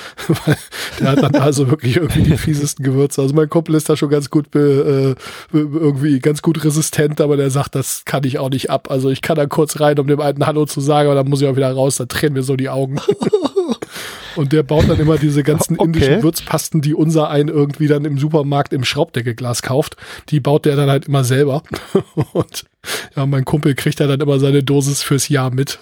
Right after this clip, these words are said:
Speaker 1: Und er sagt, ich weiß auch nicht, wie die gemacht werden. Also ich weiß so ungefähr, was drin ist, aber so die, die, die Details, da werde ich noch nicht eingeweiht. <laughs>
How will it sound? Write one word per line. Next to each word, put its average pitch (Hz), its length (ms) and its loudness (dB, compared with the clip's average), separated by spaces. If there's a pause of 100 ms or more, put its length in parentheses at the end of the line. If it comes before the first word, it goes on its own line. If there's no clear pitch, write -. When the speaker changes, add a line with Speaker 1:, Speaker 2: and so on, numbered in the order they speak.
(120)
Speaker 1:
Und 165 100 -2
er 151 80 2
sagt, 139 220 -2
ich 143 120 -8
weiß 143 140 2
auch 147 100 0
nicht, 147 160 -2
wie 143 60 -6
die 135 120 2
gemacht 131 300 -4
werden. 127 280 -2
Also 127 240 -4 (260)
ich - 80 -4
weiß 143 140 2
so 151 100 2
ungefähr, 165 340 2
was 156 200 2
drin 165 220 2
ist, 156 160 4
aber 143 160 4
so 147 120 2
die, 143 220 2
die, 143 320 0
die 156 180 -4
Details, 147 560 0
da 139 160 0
werde 147 140 4
ich 139 80 -2
noch 143 100 2
nicht 147 180 0
eingeweiht. 143 640 0
<laughs> - 440 -6